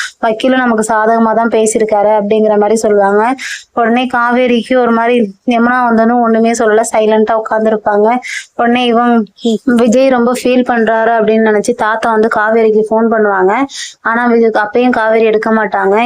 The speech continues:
ஏன்னே தெரியாது. காவேரி வந்து விஜய் தான் ஃபோன் அடிக்கிறாரு தாத்தா ஃபோன்ல இருந்து, அவர் ஃபோனை எடுக்கல, அதனாலதான் அடிக்கிறாருன்னு நினைச்சிட்டு அந்த ஃபோனை அட்டெண்ட் பண்ணவே மாட்டாங்க.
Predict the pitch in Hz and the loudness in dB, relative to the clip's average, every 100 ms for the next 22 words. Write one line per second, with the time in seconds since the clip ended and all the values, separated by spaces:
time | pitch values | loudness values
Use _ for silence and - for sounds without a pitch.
0 | 240 220 220 226 226 220 208 196 196 269 | 2 0 0 0 -2 0 2 2 2 0
1 | 285 - - - 226 240 254 247 220 220 | -2 -8 -8 -2 -2 0 0 2 0 0
2 | 226 220 233 233 233 226 226 220 214 208 | 0 0 0 -2 -2 -2 0 0 0 0
3 | 202 208 214 208 202 220 226 226 214 202 | 2 2 0 0 -4 -4 -4 -2 0 2
4 | 202 208 220 208 208 - 233 226 220 214 | 2 2 2 0 -2 -2 0 0 0 0
5 | 220 214 208 202 202 226 214 220 220 220 | 0 0 0 0 0 0 0 0 0 2
6 | 214 208 214 220 208 220 214 202 220 226 | 0 0 0 0 0 -2 0 0 0 2
7 | 214 220 214 196 190 180 | 2 2 0 0 -2 0